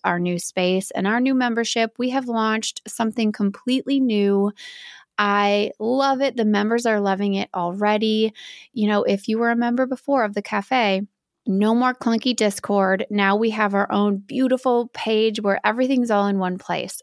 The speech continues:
So you have a feed, you have chats, you have all of the peer support group meetings listed there. And the ladies have been connecting with each other all day long,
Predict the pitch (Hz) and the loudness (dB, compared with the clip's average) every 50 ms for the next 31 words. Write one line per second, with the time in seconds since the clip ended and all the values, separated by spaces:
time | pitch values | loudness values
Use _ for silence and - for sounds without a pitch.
0 | _ - - - 220 208 214 240 262 247 - 240 226 226 214 214 220 - - - | _ -6 -2 0 0 0 0 0 -2 -2 0 0 2 2 2 0 -2 -8 -14 -20
1 | - - - - - _ - 220 214 - - - - 285 269 240 202 185 180 175 | -20 -18 -20 -20 -8 _ -2 -2 -2 -2 -6 -4 -2 0 2 2 0 0 -2 -2
2 | 196 220 233 226 247 247 247 226 - _ - - - - - 214 196 175 160 - | -2 -2 -2 0 0 0 0 -2 -4 _ -4 -4 -2 -2 0 0 0 2 0 -2
3 | - - - - 220 226 220 226 220 208 - - 190 185 196 220 247 247 233 247 | -2 -4 -4 -2 0 0 2 2 0 0 0 0 2 2 4 2 2 2 0 0
4 | 240 - - 233 208 208 - 208 - - 202 190 - - - 202 - - 202 196 | -2 0 0 -2 -2 -2 -4 -6 -4 -4 -2 -2 -2 -4 -4 -4 -2 0 -2 0
5 | 190 196 196 196 - - 196 190 - - - 202 185 190 190 190 185 185 185 190 | 0 0 -2 -2 -2 -2 -4 -4 -2 -2 -4 -4 -2 0 0 2 2 2 2 0
6 | - - - - - - - - - _ - - 214 214 208 - - - - 202 | -4 -10 -18 -18 -20 -20 -20 -20 -20 _ -2 2 2 4 4 2 0 -4 -4 0
7 | 214 208 208 208 202 202 220 233 233 - - 220 214 - 208 196 196 - - 196 | 0 2 2 2 2 2 2 0 0 0 -2 -2 0 0 0 -2 -2 -2 0 0
8 | 202 214 214 - 233 226 220 226 220 - 220 208 - - 220 214 214 214 - 190 | 0 0 0 0 0 0 0 0 -2 -4 -6 -6 -4 -2 0 0 2 2 2 0
9 | 190 185 190 180 180 185 202 208 208 214 208 208 208 208 - | 0 0 0 -2 0 0 0 0 0 2 2 0 0 -2 -4